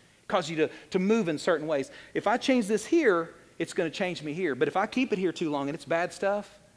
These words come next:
it'll eventually seep down here. It's only eighteen inches between your head and your heart. That's a short distance for some sewer to get from one place to the other.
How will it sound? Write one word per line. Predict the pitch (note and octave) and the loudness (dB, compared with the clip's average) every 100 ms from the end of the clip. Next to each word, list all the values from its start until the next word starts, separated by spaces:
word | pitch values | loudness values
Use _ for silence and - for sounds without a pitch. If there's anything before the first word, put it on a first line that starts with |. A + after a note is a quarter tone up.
| _ _ _ _ _ _ - | _ _ _ _ _ _ -2
it'll | D3 | 0
eventually | C3+ F3 D3+ C3 | 0 -4 -4 -6
seep | D#3 C#3 | -4 -4
down | C#3 | -4
here. | D3 | -2
It's | B3 | 0
only | C4+ A3+ | 2 2
eighteen | A3 F#3+ | 0 -2
inches | F#3 D3 B2+ | -4 -6 -10
between | B2 D#3 | -6 -6
your | B2+ | -4
head | D#3+ | -2
and | D3+ | -4
your | C3 | -4
heart. | E3 F3 E3 | -4 -4 -6
That's | E3 | -10
a | C3 | -8
short | D#3 C3 | -4 -4
distance | B2 - B2 - - _ _ _ _ _ _ _ - | -6 -8 -14 -20 -20 _ _ _ _ _ _ _ -10
for | D3 | -8
some | B2+ A#2+ | -8 -8
sewer | - F#3+ D3 A#2 | 2 2 2 -2
to | B2+ | -6
get | D3+ D3+ - | -2 -2 -4
from | C3 C3 | -8 -4
one | D3 | -4
place | C#3+ B2 - | -4 -8 -6
to | B2 | -8
the | B2 | -6
other. | B2 A#2 | -6 -6